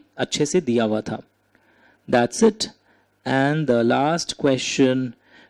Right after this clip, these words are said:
factors to be considered by an auditor in determining materiality level। तो इसके लिए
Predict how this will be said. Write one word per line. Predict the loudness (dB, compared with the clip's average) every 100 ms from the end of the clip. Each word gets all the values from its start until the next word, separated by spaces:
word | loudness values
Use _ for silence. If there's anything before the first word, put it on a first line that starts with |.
| -20
factors | 0 2 2 2 6 6 6 2
to | 0
be | 0
considered | 2 0 0 0 2 4 4 0 -4 -8 _ _ -6 0
by | 2 2 -2 -6 _ -8
an | -2
auditor | 0 2 0 2 2 0 -2 _ _ _ _ _ _ _ _ _ _ -2
in | 0 2
determining | 0 2 2 2 0 0 2
materiality | 0 0 0 2 4 4 4 4 4
level। | 4 0 -4 -12 -18 _ _ _ _ _ -2
तो | 2
इसके | 2 0 0 0 2
लिए | 2 2 2 0